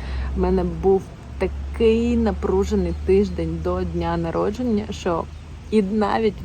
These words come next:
в день народження я була настільки зайнята, що просто не залишилося на це часу.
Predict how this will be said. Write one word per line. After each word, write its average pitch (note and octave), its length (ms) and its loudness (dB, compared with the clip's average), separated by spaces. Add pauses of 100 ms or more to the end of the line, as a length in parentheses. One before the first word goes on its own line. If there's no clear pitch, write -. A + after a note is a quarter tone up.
в E3+ 40 -12
день G3 240 2
народження F3 560 -4
я E3 180 -6
була E3+ 260 -6
настільки E3+ 600 -6
зайнята, G#3+ 420 -2 (760)
що A#3 180 0
просто B3 360 0
не G#3+ 240 6
залишилося G3 680 -2
на F3+ 140 -2
це F#3 160 -6
часу. - 340 -8